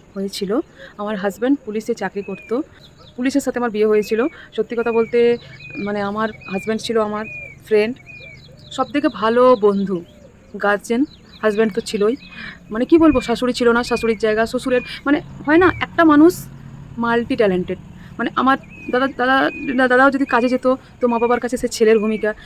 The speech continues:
মানে মাল্টি ট্যালেন্টেড মানুষ ছিলেন। তো নেক্সট দিন বলবো আরও বাকি গল্পটা। তো চলো, actually হয়েছিল, মানে তোমাদেরকে এই গল্পটা বলেই দিই, তোমাদের নাহলে সাসপেন্স থেকে যাবে। আহ, কীভাবে কী হয়েছিল সব বলবো।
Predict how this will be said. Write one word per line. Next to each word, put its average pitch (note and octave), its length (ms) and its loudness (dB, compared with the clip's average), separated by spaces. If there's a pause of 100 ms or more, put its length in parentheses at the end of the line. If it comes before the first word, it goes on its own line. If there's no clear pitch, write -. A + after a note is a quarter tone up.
(140)
মানে B3+ 140 4
মাল্টি B3 440 2
ট্যালেন্টেড B3+ 440 2 (300)
মানুষ A#3 280 0 (140)
ছিলেন। A#3+ 260 0 (420)
তো A3 360 4 (840)
নেক্সট C#4 340 4
দিন C#4 180 6
বলবো A3 260 2
আরও A3 180 2
বাকি G3+ 220 -4
গল্পটা। G#3 400 -2 (560)
তো G#3+ 100 -2
চলো, B3+ 300 0
actually C#4 560 0
হয়েছিল, B3+ 420 -2 (300)
মানে A3 180 -4
তোমাদেরকে B3 480 -4
এই A#3 100 0
গল্পটা B3+ 280 -2
বলেই A3+ 260 2
দিই, A#3 80 -6
তোমাদের A3+ 280 -4
নাহলে A#3 160 -2
সাসপেন্স G#3+ 420 -6
থেকে A3 200 0
যাবে। A3 220 0 (320)
আহ, G3+ 100 -8
কীভাবে B3+ 320 0
কী C#4 140 -2
হয়েছিল B3 340 0
সব A3 280 -6
বলবো। G#3+ 280 -2